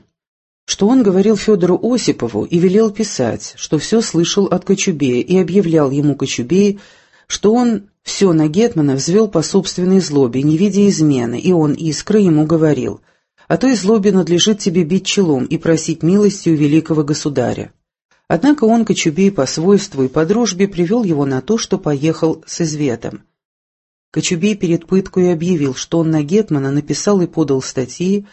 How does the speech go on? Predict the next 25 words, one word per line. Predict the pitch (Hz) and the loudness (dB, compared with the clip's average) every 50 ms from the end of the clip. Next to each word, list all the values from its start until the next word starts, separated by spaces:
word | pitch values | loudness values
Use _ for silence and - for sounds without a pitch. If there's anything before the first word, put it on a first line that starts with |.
| _ _ - _ _ | _ _ -20 _ _
и | - 185 | -2 -2
словесно | - - 185 185 196 240 262 233 - 240 233 | -2 0 0 0 2 2 0 0 0 -2 0
доносил | 180 190 165 160 156 151 - - 196 190 - | 0 0 2 2 0 0 0 0 0 0 0
в | - 165 170 | 0 0 0
измене, | 160 151 147 139 127 123 120 117 - 101 - - _ _ _ _ _ _ _ _ | 0 0 0 -2 -2 -2 -4 -6 -8 -10 -12 -16 _ _ _ _ _ _ _ _
то | - 160 | -2 -2
все | - - - 277 | -2 0 0 -2
затеял | 254 - 185 170 165 - - 220 220 208 202 202 | 0 2 0 0 0 0 0 2 2 4 4 4
ложь | 190 185 156 123 - - - - | 4 2 2 0 0 -4 -6 -4
по | - 143 131 | -4 -2 -2
злобе | 127 143 151 190 233 208 202 208 | -2 0 2 2 2 2 2 2
на | 196 190 175 | 2 2 0
гетмана. | 143 131 139 120 117 - 127 120 120 117 - - _ _ _ _ _ _ _ _ _ - | 0 0 -2 -2 -2 -4 -8 -8 -8 -10 -12 -14 _ _ _ _ _ _ _ _ _ -2
Дали | 147 185 226 240 233 | 0 0 2 2 2
ему | 226 214 208 190 | 2 2 2 0
пять | 196 - 185 185 165 - - | 0 0 0 0 0 0 -2
ударов | 147 131 147 170 196 202 208 202 - | -2 0 0 0 2 0 0 0 -2
и | 165 | -6
спрашивали, | - - - 147 135 123 120 - - 135 127 123 123 123 - - _ _ _ _ _ _ _ _ _ _ _ - | -6 -4 -4 -4 -2 -2 -2 -4 -4 -4 -6 -6 -6 -8 -10 -12 _ _ _ _ _ _ _ _ _ _ _ -2
не | 165 170 180 185 | 0 2 2 2
по | 185 - 180 170 | 0 0 -2 -2
подсылке | - 180 175 175 - - - 269 254 - - - 131 | 0 -2 -2 -2 -4 -4 -2 -2 -2 -2 -2 -2 -2
ль | 117 - - | -2 -2 -4
от | 165 160 165 | -4 -2 0
неприятеля, | 170 165 160 185 175 170 165 151 127 - - - 120 120 120 123 127 | -2 -2 0 -2 -2 0 0 0 0 -2 -4 -6 -8 -8 -8 -10 -12